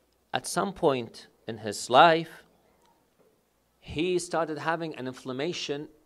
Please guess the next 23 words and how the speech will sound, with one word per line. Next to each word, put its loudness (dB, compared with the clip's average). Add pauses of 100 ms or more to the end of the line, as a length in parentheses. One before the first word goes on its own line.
(180)
in -12
his -8
vocal -2
cords. -4 (1900)
Maybe -4
some -8
form -6
of -14
cancer -10
or -2
something -8
happened. -10 (680)
The -2
inflammation -2
became -4
so 4
much -2 (100)
that 0
he -8
could -4
not -4
speak -8
anymore. -10